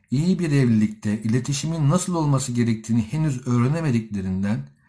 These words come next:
genç kız şurup hakkında kocasını bilgilendirmeyi tamamen unutmuş. Genç adam karısının kendini bilerek soktuğu bu komayı intihar sanmış. Tamamen kafayı yiyerek tutup intihar etmiş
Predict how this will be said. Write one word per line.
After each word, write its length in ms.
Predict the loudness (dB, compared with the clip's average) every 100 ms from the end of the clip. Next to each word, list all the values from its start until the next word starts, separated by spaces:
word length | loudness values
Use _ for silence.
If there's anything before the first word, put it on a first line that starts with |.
| _ _ -6
genç 260 | 0 0 0
kız 180 | -6
şurup 320 | -4 -2 -2 -2
hakkında 500 | -2 0 0 2 0
kocasını 500 | -2 -2 0 0 2
bilgilendirmeyi 800 | 2 2 0 0 0 0 -2 -2
tamamen 480 | 0 0 2 2
unutmuş. 520 | 4 2 2 -4 -6 -16 _ _ _ _ _ _ _ _ _ _
Genç 280 | 2 2 4
adam 280 | 0 0 -2
karısının 480 | 0 0 0 -2 -2
kendini 480 | -2 2 2 2
bilerek 360 | 0 0 0 -2
soktuğu 460 | -2 -4 -2 -2 -2
bu 80 |
komayı 360 | -2 0 2 2
intihar 420 | 2 2 2 0
sanmış. 580 | -2 -6 -8 -10 -16 _ _ _ -4
Tamamen 560 | 0 2 4 2 0
kafayı 420 | -2 -4 0 0 2
yiyerek 420 | 0 0 -2 -4
tutup 280 | -8 -4 -2
intihar 420 | -2 -2 0 0
etmiş 480 | 0 -4 -8 -10